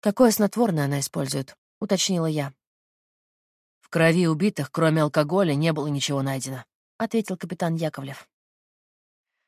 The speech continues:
Судя по положению тел, все убитые спали до того момента, когда им раздробили черепа. Думаю, это маскирующиеся барбитураты.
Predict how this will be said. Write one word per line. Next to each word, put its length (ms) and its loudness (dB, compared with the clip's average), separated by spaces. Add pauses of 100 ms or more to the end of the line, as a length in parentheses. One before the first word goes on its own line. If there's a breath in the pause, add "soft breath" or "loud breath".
(160)
Судя 360 -2
по 100 -8
положению 540 0
тел, 220 -2
все 240 -4
убитые 340 -2
спали 460 -6
до 120 -12
того 220 -4
момента, 420 -4
когда 300 -6
им 160 -2
раздробили 480 -6
черепа. 480 -10 (680)
Думаю, 420 4
это 160 0
маскирующиеся 840 -2
барбитураты. 680 -4